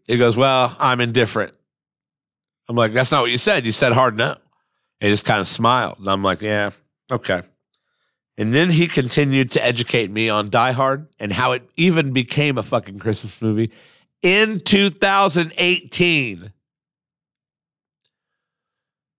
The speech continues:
Got a little history lesson. Die Hard was released in June of nineteen eighty-eight. For Die Hard's thirtieth anniversary,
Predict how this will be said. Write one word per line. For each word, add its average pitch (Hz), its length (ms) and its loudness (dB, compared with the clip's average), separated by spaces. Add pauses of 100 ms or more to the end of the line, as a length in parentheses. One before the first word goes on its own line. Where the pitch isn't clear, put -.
(1700)
Got 127 140 4
a - 20 4
little 143 180 4
history 147 360 2
lesson. 101 440 0
Die 135 260 2
Hard 135 220 2
was 123 160 0
released 120 420 0
in 117 180 0
June 127 400 2
of 101 140 -2
nineteen 120 500 -4
eighty-eight. 107 640 -4 (2750)
For 131 160 0
Die 143 260 0
Hard's 135 380 0
thirtieth 160 480 2
anniversary, 127 760 0